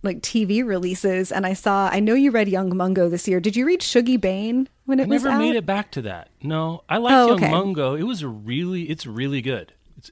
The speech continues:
Speaker 2: excellent historical fiction, a lot of plot, a lot of world building, interesting, vivid characters. I guess I'm just saying to you right now, I didn't go back to pick up the first one.
Speaker 1: Okay, yeah.
Speaker 2: I would, but, uh, there's a lot of books,
Speaker 1: Well,
Speaker 2: Rebecca.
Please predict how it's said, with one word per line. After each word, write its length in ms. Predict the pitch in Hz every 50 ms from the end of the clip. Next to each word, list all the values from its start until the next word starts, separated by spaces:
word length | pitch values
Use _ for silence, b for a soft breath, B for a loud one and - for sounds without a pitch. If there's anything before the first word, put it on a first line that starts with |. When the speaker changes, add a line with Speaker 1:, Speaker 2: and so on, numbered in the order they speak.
| _ _
Speaker 2:
excellent 500 | - 139 123 - - 160 147 143 135 117
historical 480 | 117 127 - - 123 117 113 - 107 98
fiction, 500 | - - 147 139 - - 139 135 127 117
a 20 | 110
lot 160 | 107 104 101
of 80 | 101 - _ _ _
plot, 560 | - - - - 151 151 151 143 147 151 - 131
a 40 |
lot 220 | 120 110 107 110 110
of 260 | 107 107 98 - - b b b b b b b -
world 340 | 123 139 160 170 175 151 131
building, 540 | 151 151 151 127 151 147 147 139 131 127 - _ _ _ - - - - _
interesting, 1000 | - 135 135 - 147 139 - - - 147 135 135 135 131 127 120 117 117 127 - _ _ -
vivid 540 | 123 110 127 135 131 120 131 135 131 120 -
characters. 720 | - 131 127 131 131 131 - - 104 101 104 107 - - _ _ - - - - - _ _ _ _ _ _ _ _ _ _ _ _ _ _ _ _ _ _ _ _ _ b b b b b b b b 175 -
I 80 | 117 113
guess 160 | 113 120 117
I'm 100 | 117 110
just 140 | 107 104 -
saying 220 | 127 120 117 113
to 100 | - 135
you 40 | 120
right 140 | 113 120 123
now, 120 | 123 131
I 60 | 113 110
didn't 160 | 117 120 113
go 80 | 117
back 220 | 113 117 110 107 -
to 80 | -
pick 160 | - 120 110 -
up 80 | -
the 80 | - 113
first 300 | - - 131 120 - -
one. 180 | 104 107 117 - - - - -
Speaker 1:
Okay, 260 | 262 285 302 294 302 294 - _ _ -
yeah. 140 | - 214 185
Speaker 2:
I 60 | - 143
would, 480 | 127 135 151 220 165 190 208 170 131
but, 240 | 127 147 135 120 -
uh, 40 | - - - - - - _
there's 320 | - 165 151 143 170 185 208
a 60 | 208
lot 160 | 190 208 214
of 80 | 165 113
books, 220 | - 202 - -
Speaker 1:
Well, 140 | 220 226 254
Speaker 2:
Rebecca. 340 | 254 139 - 208 196 185